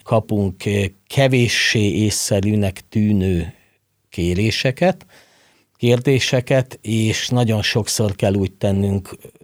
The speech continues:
hogy mi ezt jó kedvel és mély hittel teljesítjük is,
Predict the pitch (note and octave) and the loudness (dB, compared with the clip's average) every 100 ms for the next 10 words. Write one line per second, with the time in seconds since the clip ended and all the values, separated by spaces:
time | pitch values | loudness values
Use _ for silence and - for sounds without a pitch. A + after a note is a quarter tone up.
0 | C#2+ E2 F#2+ G2 G2+ G2 - G#2 G#2 G2 | -12 -6 -4 0 0 0 -2 -2 0 -2
1 | - G2 F2 F#2 F2+ F2+ E2 - - - | -2 -2 0 -2 0 0 -2 -4 -6 -2
2 | A2 A2 - G#2 _ G2 F#2 F#2 - F#2 | 0 0 -2 -6 _ -2 -2 -2 -2 -2
3 | F2 - D2+ - D#2 A#2 A2 - - | -2 -6 -10 -12 -6 -2 -2 -2 -6